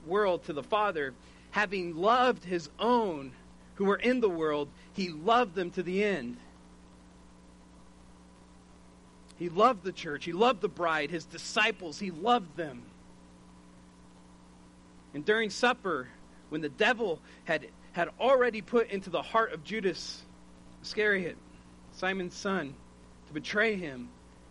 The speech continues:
Jesus, knowing that the Father had given all things into his hands and that he had come from God and was going back to him. In other words, he knew he was going to die.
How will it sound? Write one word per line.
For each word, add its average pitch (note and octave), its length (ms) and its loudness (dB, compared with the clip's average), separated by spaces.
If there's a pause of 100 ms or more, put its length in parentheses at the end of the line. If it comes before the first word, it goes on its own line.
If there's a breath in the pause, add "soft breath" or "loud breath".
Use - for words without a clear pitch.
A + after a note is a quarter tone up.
(400)
Jesus, G#3 400 -2
knowing A#3 480 4
that G#3 140 2
the G#3 80 -10
Father G#3 420 2 (180 loud breath)
had F#3+ 200 -2
given A3 320 2
all C4 240 6
things A#3+ 300 0
into G#3 180 2
his G3 160 0
hands F#3 480 -2 (220 loud breath)
and F#3 120 0
that G3+ 160 2
he A3 100 -2
had G3 200 0
come B3+ 460 0 (240 loud breath)
from G3 180 0
God G#3+ 480 4 (240 loud breath)
and F#3 100 -2
was F3 140 0
going A#3+ 300 2
back A#3+ 320 2
to G3+ 120 -2
him. F#3+ 200 0
In G3 60 0
other B3 140 4
words, G#3+ 200 2
he G#3 80 -6
knew C#4+ 300 4
he C#4 120 4
was B3+ 100 -4
going B3 280 2
to G#3+ 40 -8
die. G3+ 440 2